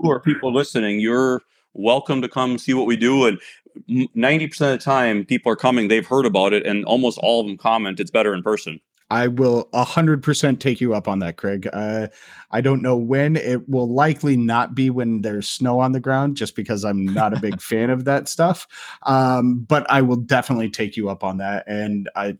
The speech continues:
Speaker 2: it, absolutely encourage anybody listening to, to do the same.
Speaker 3: And ditto from us. Um, we're,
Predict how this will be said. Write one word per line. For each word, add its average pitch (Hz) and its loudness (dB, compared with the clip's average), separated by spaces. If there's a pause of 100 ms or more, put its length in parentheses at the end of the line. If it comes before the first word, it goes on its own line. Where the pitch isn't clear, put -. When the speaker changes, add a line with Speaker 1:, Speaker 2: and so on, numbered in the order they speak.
Speaker 2:
it, 104 -10 (280)
absolutely 113 0
encourage 107 0
anybody 104 -2
listening 95 -4
to, 95 -4
to - -8
do 95 -4
the 90 -6
same. 85 -6 (1000)
Speaker 3:
And 120 0
ditto 127 4
from 113 -2
us. 104 0
Um, 107 0
we're, 113 2